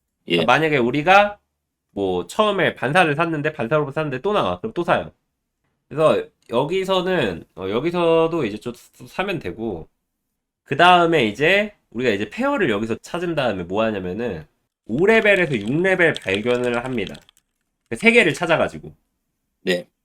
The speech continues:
Speaker 2: 그래서 여기서 뭘 찾냐? 영구 버프를 찾는 거예요.
Speaker 1: 오 레벨, 육 레벨 영구 버프. 여-, 여기가, 여기가 제일 중요하네요.
Speaker 2: 그쵸. 그게 뭐냐면은 대표적으로 이것도 적어두세요. 오성,
Speaker 1: 네.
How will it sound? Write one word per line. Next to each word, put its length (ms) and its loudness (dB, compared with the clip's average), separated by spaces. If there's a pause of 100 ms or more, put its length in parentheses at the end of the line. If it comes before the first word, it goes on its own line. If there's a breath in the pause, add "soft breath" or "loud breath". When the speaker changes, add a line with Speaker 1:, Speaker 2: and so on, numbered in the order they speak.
(420)
Speaker 2:
그래서 580 2 (560)
여기서 220 0
뭘 160 0
찾냐? 220 -2
영구 320 0
버프를 300 -2
찾는 280 -6
거예요. 240 -8 (880)
Speaker 1:
오 120 4
레벨, 180 8
육 120 6
레벨 180 4 (120)
영구 180 -2
버프. 320 -2
여-, 100 4
여기가, 160 8
여기가 220 4
제일 160 2
중요하네요. 520 -4 (120)
Speaker 2:
그쵸. 400 -8
그게 160 -8
뭐냐면은 680 -2
대표적으로 880 -6 (540)
이것도 280 -10
적어두세요. 760 -2 (540)
오성, 380 -2
Speaker 1:
네. 60 -20